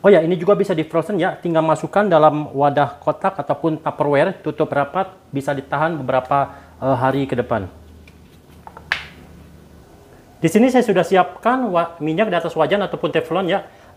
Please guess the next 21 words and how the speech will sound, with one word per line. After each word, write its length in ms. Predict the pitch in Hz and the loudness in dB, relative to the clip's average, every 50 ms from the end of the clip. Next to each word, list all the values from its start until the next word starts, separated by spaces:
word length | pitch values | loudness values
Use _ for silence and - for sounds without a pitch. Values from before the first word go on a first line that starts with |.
| - | -6
Jadi 160 | 131 131 147 147 | -2 -2 -2 0
kalau 160 | 151 147 147 | 0 0 0
minyak 160 | 151 147 - | 0 -2 0
sudah 160 | 160 143 143 | 0 0 0
panas, 240 | 151 151 - - - | 0 0 -2 0 0
langsung 240 | 165 151 175 160 139 | 0 0 0 0 -2
aja 80 | 143 | 0
kita 160 | 147 147 143 127 | 0 0 0 0
goreng. 320 | 123 127 143 208 240 - - - _ _ - - - - - - - | 0 0 -2 -2 -4 -8 -12 -20 _ _ -20 -20 -20 -20 -20 -6 0
Kita 240 | - - - 175 151 | 0 2 4 4 2
goreng 240 | 160 180 202 233 220 | 4 2 2 2 2
dengan 240 | 190 170 175 180 175 | 0 -2 -2 -4 -4
api 480 | 190 196 196 - 214 208 208 208 - | -4 -6 -4 -4 -4 -4 -4 -4 -6
sedang 320 | - - 180 170 175 175 175 | -6 -6 -6 -4 -4 -2 -2
aja. 320 | 165 147 127 123 - - - - - - - - - - - - - - - - - - - - - - - - - - - - - - - - - - - - - - - - - - - - - - - - - - - - - - - - - - - - - - - - - - - - - - - - - - - - - - - - - - - - - - - - - - - - - - - - | -4 -2 -2 -4 -4 -6 -14 -20 -20 -20 -20 -20 -20 -20 -20 -20 -20 -20 -20 -20 -20 -20 -20 -20 -20 -20 -20 -20 -20 -20 -20 -20 -20 -20 -20 -20 -20 -20 -20 -20 -20 -20 -20 -20 -20 -20 -20 -20 -20 -20 -20 -20 -20 -20 -20 -20 -20 -20 -20 -20 -20 -20 -20 -20 -20 -20 -20 -20 -20 -20 -20 -20 -20 -20 -20 -20 -20 -20 -20 -20 -20 -20 -20 -20 -20 -20 -20 -20 -20 -20 -20 -20 -20 -20 -20 -20 -20 -20 -10 -2
Kalau 240 | - 160 160 180 196 | 2 4 4 4 4
bawahnya 480 | 202 185 196 196 196 180 175 196 220 226 | 2 2 2 2 2 2 0 0 0 0
udah 240 | 202 170 180 175 160 | 0 0 0 0 2
agak 240 | 147 160 147 156 | 0 0 0 0
garing 240 | 190 220 214 175 135 | 0 0 0 0 0
ya 160 | 170 190 - | -2 -2 -4